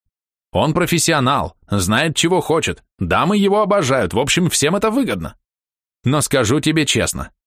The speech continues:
я не в восторге от его собственных песен. И слушатели тоже.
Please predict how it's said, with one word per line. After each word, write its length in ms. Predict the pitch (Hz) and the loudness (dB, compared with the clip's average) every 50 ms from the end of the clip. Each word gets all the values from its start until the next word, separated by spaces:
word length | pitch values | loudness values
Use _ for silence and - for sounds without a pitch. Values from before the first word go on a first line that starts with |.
| _ _ _ | _ _ _
я 280 | - 76 95 95 101 | -4 -2 0 0 2
не 120 | 110 127 135 | 2 2 2
в 80 | 127 | 2
восторге 520 | 135 170 170 - - 214 196 127 92 92 85 | 2 0 0 0 0 0 0 0 0 0 -2
от 100 | - - | 0 0
его 200 | 104 107 120 110 | 0 0 0 0
собственных 520 | - 135 - - - 107 104 113 113 - | 0 -2 -4 -2 -4 -2 -2 -2 -2 -2
песен. 380 | - 147 104 - 73 69 - _ _ _ _ _ _ _ _ _ _ - | -2 -2 -2 -4 -6 -8 -12 _ _ _ _ _ _ _ _ _ _ 0
И 140 | 127 160 | 0 0
слушатели 580 | 156 - 147 214 254 226 - 190 131 131 120 117 | 2 2 0 2 2 2 0 0 0 0 0 0
тоже. 380 | 120 - 185 147 92 71 - | 0 0 -2 -2 -2 -6 -10